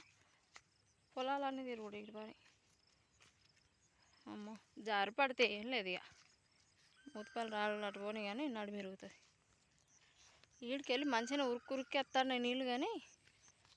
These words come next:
అటు అటు పోయినా కొద్దీ అది స్లో అవుతున్నాయి. అంటే ఎప్పుడో వర్షాలు పోయినాయి కదా, మొత్తం భూమి ఆరుందా, అవి ఎటేటో పోతున్నాయి నీళ్ళు. మెల్లగా పోయే వరకు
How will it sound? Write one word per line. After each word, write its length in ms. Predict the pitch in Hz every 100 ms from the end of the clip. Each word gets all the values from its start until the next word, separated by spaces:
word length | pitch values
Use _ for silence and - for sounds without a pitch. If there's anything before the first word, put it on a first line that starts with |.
| - 226
అటు 100 | 247
అటు 100 | 247 240
పోయినా 200 | 233 233 233
కొద్దీ 220 | 214 233 233
అది 100 | 226
స్లో 120 | 220 214 208
అవుతున్నాయి. 440 | 196 185 185 - _ _ - _ _ _ _ _ - - _ -
అంటే 140 | 247 277
ఎప్పుడో 200 | 262 262 262 262
వర్షాలు 320 | 233 254 247 240
పోయినాయి 280 | 233 240 208
కదా, 120 | 208 262 - - - -
మొత్తం 260 | 214 - 226 214
భూమి 240 | 226 226 214
ఆరుందా, 400 | 214 220 214 220 254 _ _ - _ _ - - 247
అవి 120 | 208 202
ఎటేటో 300 | 202 196 196 214 233
పోతున్నాయి 500 | 226 214 208 208 208
నీళ్ళు. 260 | 202 202 269 262
మెల్లగా 500 | 214 202 202 202 208 196
పోయే 240 | 190 202 196
వరకు 320 | 185 196